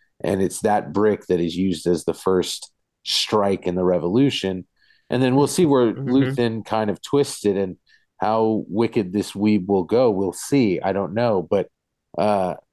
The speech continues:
Speaker 1: no, I think that's the brilliance of her connection to it. And it's the closest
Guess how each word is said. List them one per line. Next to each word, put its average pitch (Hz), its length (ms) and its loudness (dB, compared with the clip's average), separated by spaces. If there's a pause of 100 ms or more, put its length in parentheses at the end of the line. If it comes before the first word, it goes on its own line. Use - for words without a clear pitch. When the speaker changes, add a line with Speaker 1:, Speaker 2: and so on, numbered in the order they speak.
(140)
Speaker 1:
no, 117 160 -4
I 110 80 0
think 131 220 -4
that's 117 300 -2
the 107 100 0
brilliance 104 520 0
of 90 200 -2 (640)
her 117 400 2
connection 98 680 -4
to 104 180 2
it. 98 160 -2
And 113 180 -2
it's - 240 -4
the 110 80 -2
closest 123 800 -2